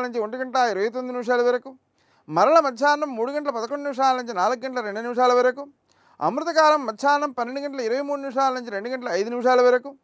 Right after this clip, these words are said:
రాహుకాలం సోమవారం కాబట్టి ఉదయం ఏడున్నర నుంచి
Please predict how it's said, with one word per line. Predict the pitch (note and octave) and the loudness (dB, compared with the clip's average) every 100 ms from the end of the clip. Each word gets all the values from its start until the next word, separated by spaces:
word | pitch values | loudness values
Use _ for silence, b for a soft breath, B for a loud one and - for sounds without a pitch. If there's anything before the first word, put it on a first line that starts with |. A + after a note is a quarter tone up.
| _ b | _ b
రాహుకాలం | - D#3+ G#3+ E4 F4 D#4+ A3+ A3+ C4+ - | 0 8 10 8 6 2 2 0 -6 -2
సోమవారం | G#3 C#4 D#4+ D4+ C4+ A#3 | 2 4 6 6 4 4
కాబట్టి | A#3 D4 E4+ | 4 4 -2
ఉదయం | B3 B3 A#3 | -2 -2 -4
ఏడున్నర | G#3+ G#3 C4+ D4+ B3+ A3+ A3 | -2 0 0 -2 -8 -10 -10
నుంచి | C4 D#4 | -14 -8